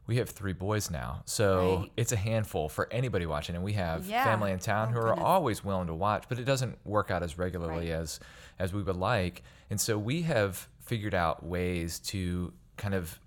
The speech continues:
Speaker 1: incorporate, like, a date moment in the day. And so we'll brew up some coffee,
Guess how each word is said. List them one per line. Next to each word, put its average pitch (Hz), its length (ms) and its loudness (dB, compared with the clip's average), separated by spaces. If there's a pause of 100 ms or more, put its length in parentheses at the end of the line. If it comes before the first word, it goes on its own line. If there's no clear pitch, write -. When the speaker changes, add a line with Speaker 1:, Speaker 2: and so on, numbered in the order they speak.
(1200)
Speaker 1:
incorporate, 117 920 2
like, 101 160 0
a 101 100 0
date 98 340 -2
moment 87 680 0 (340)
in 113 200 0
the 98 80 0
day. 80 500 -4
And 101 120 -2
so 98 220 2
we'll 107 140 2
brew 117 240 2
up 113 80 0
some 107 140 -6
coffee, 123 500 0